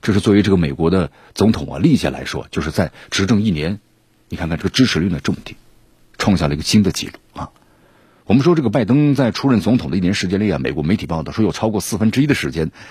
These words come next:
都是待在老家，同时拒绝公布呢访客记录，包括行程。你看美国民众挺不满的，因为目前美国人呢正处在呢，咱们打个引号吧，水深火热，对吧？经济又不好，然后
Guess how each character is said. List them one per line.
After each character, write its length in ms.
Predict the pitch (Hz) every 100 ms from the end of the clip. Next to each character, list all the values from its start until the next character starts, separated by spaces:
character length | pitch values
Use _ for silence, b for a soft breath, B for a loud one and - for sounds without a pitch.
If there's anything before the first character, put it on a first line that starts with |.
| B
都 100 | 90
是 60 |
待 120 | 80 78
在 100 | 82
老 160 | 78
家， 200 | - - _ _ B B
同 200 | - 143
时 100 | 123
拒 220 | - 165
绝 140 | 80 90
公 240 | 110 120
布 100 | 104
呢 100 | 80
访 240 | - 69 67
客 200 | 90 85
记 160 | 104
录， 120 | 78 -
包 120 | 80
括 80 | 76
行 200 | - 98
程。 160 | - - B B B B
你 100 | 87
看 80 |
美 140 | 90 73
国 80 | 92
民 160 | 90
众 140 | 107 92
挺 160 | -
不 100 | 101
满 180 | 82 -
的， 120 | - _ _ _ b b b -
因 100 | 160
为 60 |
目 160 | 190 156
前 180 | 127 147
美 200 | 87 69
国 180 | 101
人 140 | 113 71
呢 100 | 76
正 160 | 110
处 180 | 85 -
在 160 | 69 73
呢， 160 | 71 -
咱 100 | 82
们 60 | 98
打 120 | 76
个 80 | 95
引 120 | -
号 160 | 92
吧， 100 | 76
水 160 | - 78
深 160 | 117 127
火 160 | 64
热， 200 | 90 135 _ _ -
对 100 | 117
吧？ 200 | 107 - b b
经 220 | - 127 107
济 100 | 98
又 100 | 92
不 120 | 80
好， 200 | 67 60
然 160 | 80
后 280 | 92 90 82